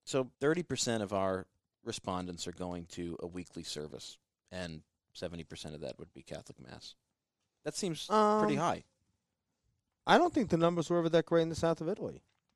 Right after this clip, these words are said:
Speaker 1: It's probably true.
Speaker 2: <clears throat> The Mass attendance had a lot to do to where you lived in Italy.
Speaker 1: Yeah, I can see that.
Speaker 2: So you had towns where everybody went.
Speaker 1: Yeah.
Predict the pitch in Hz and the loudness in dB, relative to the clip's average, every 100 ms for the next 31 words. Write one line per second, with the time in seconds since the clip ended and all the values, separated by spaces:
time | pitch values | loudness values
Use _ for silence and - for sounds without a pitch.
0 | _ _ - 90 80 92 131 - - 220 | _ _ -16 -10 -8 -4 -6 -8 2 2
1 | 247 - 233 269 180 - 156 175 254 - | 4 2 6 8 6 4 6 8 8 6
2 | 202 185 156 139 147 123 131 - 120 131 | 4 4 2 2 4 4 2 2 -2 0
3 | 110 110 107 98 101 87 _ - 92 92 | 0 2 0 0 -2 -4 _ -18 -18 -18
4 | 87 _ _ 104 85 87 - - - 107 | -20 _ _ -10 -10 -10 -14 -12 -8 0
5 | 127 127 131 - 135 120 123 107 104 117 | 4 4 4 0 -2 -2 -2 -2 -2 -2
6 | 127 123 135 127 147 233 - | 2 2 2 -2 -6 -8 -14